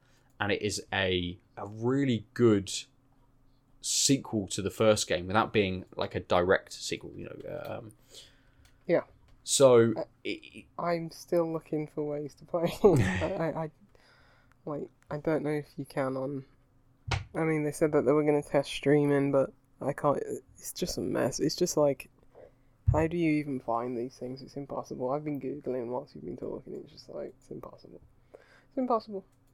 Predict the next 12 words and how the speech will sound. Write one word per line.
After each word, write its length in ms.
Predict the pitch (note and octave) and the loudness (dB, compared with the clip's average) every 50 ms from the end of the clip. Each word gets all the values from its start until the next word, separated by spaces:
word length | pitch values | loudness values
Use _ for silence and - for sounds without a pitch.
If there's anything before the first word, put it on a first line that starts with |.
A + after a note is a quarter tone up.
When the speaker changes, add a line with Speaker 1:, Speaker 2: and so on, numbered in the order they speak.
| _ _ - | _ _ -20
Speaker 2:
Impossible. 400 | E3+ E3 - - D3 - - E3 D#3 - | -18 -16 -16 -16 -18 -16 -18 -8 0 4
Speaker 1:
Well, 120 | C#3 F#2 | 4 4
I, 220 | F#2+ A#2 B2+ A#2 - | 6 4 2 0 -2
I, 440 | - B2 A#2+ A2+ A#2+ B2+ C3 B2 B2 C#3 | -2 -4 -4 -4 -6 -6 -6 -2 2 2
impossible 440 | C3+ A2+ A2 B2+ C3 B2+ - - A#2 | 2 4 4 2 2 2 4 6 6
in 120 | A2+ A2 A2 | 8 8 6
what 180 | - - - | 4 2 0
sort 160 | - - E2+ | -2 -4 -4
of 80 | - G2 | -2 -2
way? 220 | F2 E2 D#2+ E2 - _ _ _ _ _ _ _ _ _ _ _ _ _ _ _ _ _ _ _ _ _ _ _ _ _ _ _ _ _ _ _ _ _ _ _ _ _ - - | -4 -4 -4 -6 -10 _ _ _ _ _ _ _ _ _ _ _ _ _ _ _ _ _ _ _ _ _ _ _ _ _ _ _ _ _ _ _ _ _ _ _ _ _ -16 -8
Speaker 2:
To 540 | - F#3 E3+ E3 E3 D#3+ D#3+ D#3+ D#3+ D#3+ D#3 - - | -4 -4 -2 -2 -2 -4 -4 -6 -6 -8 -10 -6 -2
find 540 | - D3+ D3+ D3 D3 D3 D3 D3 C#3+ D3 | 0 0 0 0 -4 -6 -6 -8 -10 -12